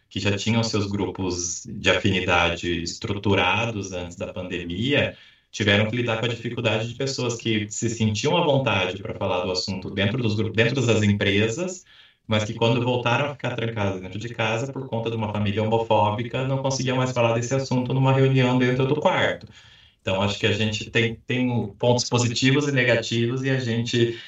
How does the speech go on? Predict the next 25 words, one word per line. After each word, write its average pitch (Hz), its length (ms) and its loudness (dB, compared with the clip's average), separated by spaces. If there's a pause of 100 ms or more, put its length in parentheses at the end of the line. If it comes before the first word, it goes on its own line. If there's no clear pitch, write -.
(200)
enquanto 107 460 2
empresa 107 360 4
empregadora 98 760 0
aqui, - 140 -2
precisa 123 280 0
tá 120 120 0
sempre 117 300 2
atento 101 520 2
e 117 80 0
buscando 110 440 0
entender 104 600 2
aqui 101 260 -2
o 95 160 -2
que, 101 180 -8
que 107 220 -2
faz 104 200 0
sentido 104 420 -2
pra 98 180 0
cada 98 180 2
uma 101 120 2
das 95 140 2
pessoas, 92 480 -2
pra 95 160 0
gente 101 220 0
tá, 107 300 2